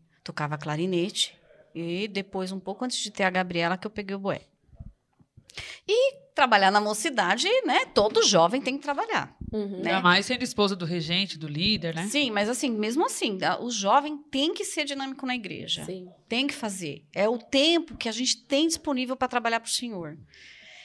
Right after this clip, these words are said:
Speaker 1: Então, assim, eu sempre achei que tá lá, do lado do Gilson, né? Porque, assim, a gente, o Gilson é líder, jamais intrometo no trabalho dele, porque ele é o líder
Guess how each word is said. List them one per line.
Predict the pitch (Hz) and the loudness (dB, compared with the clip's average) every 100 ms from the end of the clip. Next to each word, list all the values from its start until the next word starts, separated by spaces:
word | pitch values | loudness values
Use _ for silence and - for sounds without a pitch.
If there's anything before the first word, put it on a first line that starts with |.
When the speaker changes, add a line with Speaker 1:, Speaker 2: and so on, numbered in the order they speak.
| - - - | -20 -20 -6
Speaker 1:
Então, | 247 294 381 539 | 0 2 4 0
assim, | 539 403 | 2 2
eu | 302 | 2
sempre | 294 381 554 494 | 2 -2 -2 -2
achei | 392 - 302 262 | 0 2 2 0
que | 254 | -6
tá | - 220 170 - - _ _ | -2 0 0 -4 -14 _ _
lá, | 190 214 185 | 0 4 4
do | 175 196 | 2 4
lado | 240 320 | 4 4
do | 311 | 2
Gilson, | 202 196 233 339 370 _ _ _ _ - | -4 -4 -6 -8 -10 _ _ _ _ -6
né? | 196 269 415 - _ _ | 2 2 2 -6 _ _
Porque, | - 233 294 | -2 2 2
assim, | - 370 233 | 2 2 2
a | 208 | 2
gente, | 214 254 - - - - | -2 -4 -6 -8 -18 -4
o | 196 | 0
Gilson | 247 359 403 | 2 4 4
é | |
líder, | 302 233 269 262 233 - - _ _ - | 4 4 4 2 0 -6 -20 _ _ -16
jamais | 180 190 226 269 233 220 269 277 | -8 0 2 2 4 4 4 2
intrometo | 285 294 254 240 240 | -2 -2 -2 -2 -4
no | 240 | -8
trabalho | 233 233 214 214 | -8 -6 -4 -6
dele, | 202 190 208 | -4 -4 -4
porque | - 226 - 240 - | -8 -10 -6 -6 2
ele | 208 262 | 2 4
é | 262 | 0
o | |
líder | 202 185 185 240 | -4 -10 -10 -14